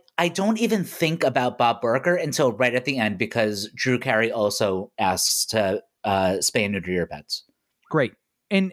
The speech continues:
Speaker 2: and that's exactly what you
Speaker 1: He
Speaker 2: need,
Speaker 1: does
Speaker 2: I
Speaker 1: a
Speaker 2: feel.
Speaker 1: great job, though.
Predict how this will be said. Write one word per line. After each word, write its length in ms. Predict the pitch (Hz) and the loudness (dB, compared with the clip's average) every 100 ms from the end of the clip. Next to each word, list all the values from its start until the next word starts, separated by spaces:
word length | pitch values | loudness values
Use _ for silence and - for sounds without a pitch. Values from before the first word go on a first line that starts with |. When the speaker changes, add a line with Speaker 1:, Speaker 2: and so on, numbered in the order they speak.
| - | -2
Speaker 2:
and 180 | 185 165 | 0 2
that's 300 | 170 214 - | 2 2 0
exactly 600 | 202 123 139 139 143 151 | -2 0 0 0 0 2
what 200 | 135 127 | 4 2
you 100 | 117 107 | 0 0
Speaker 1:
He 220 | - 254 | 2 2
Speaker 2:
need, 80 | - | 4
Speaker 1:
does 180 | 311 | 4
Speaker 2:
I 60 | - | 4
Speaker 1:
a 40 | |
Speaker 2:
feel. 160 | - 127 131 | 2 -2 2
Speaker 1:
great 240 | 165 185 | 2 2
job, 440 | - 175 226 302 - | 0 2 2 0 0
though. 440 | 123 101 95 | 2 2 0